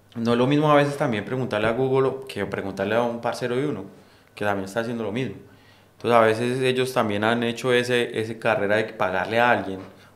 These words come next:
o comprar la información, o han hecho algún paso adicional que uno no sabe, y solamente con el hecho de preguntar y que esté, que, que uno, que uno busque esas personas, le van a ayudar muchísimo.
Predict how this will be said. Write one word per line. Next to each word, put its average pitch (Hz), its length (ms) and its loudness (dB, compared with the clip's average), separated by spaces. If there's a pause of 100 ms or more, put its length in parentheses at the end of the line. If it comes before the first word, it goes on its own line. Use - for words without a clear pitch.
o 92 120 -2
comprar 95 340 -2
la 110 60 0
información, 113 680 -2
o 98 140 -4
han 98 100 -4
hecho 98 220 -6
algún 110 200 -6
paso 113 280 0
adicional 101 360 -6
que - 120 -14
uno 117 80 -6
no 123 140 -6
sabe, 101 280 -4 (720)
y 113 100 -4
solamente 165 500 4
con 160 120 -2
el 127 80 0
hecho - 180 -6
de 151 60 -6
preguntar 117 640 -2 (380)
y 95 100 -16
que - 120 -6
esté, 113 340 -2 (140)
que, - 100 -14
que - 180 -10
uno, 113 220 -2
que 117 140 -4
uno 117 100 2
busque 147 320 0
esas 156 160 0
personas, 131 480 -2 (460)
le 95 60 -6
van 95 100 -2
a 110 40 2
ayudar 95 320 -2
muchísimo. 101 580 -8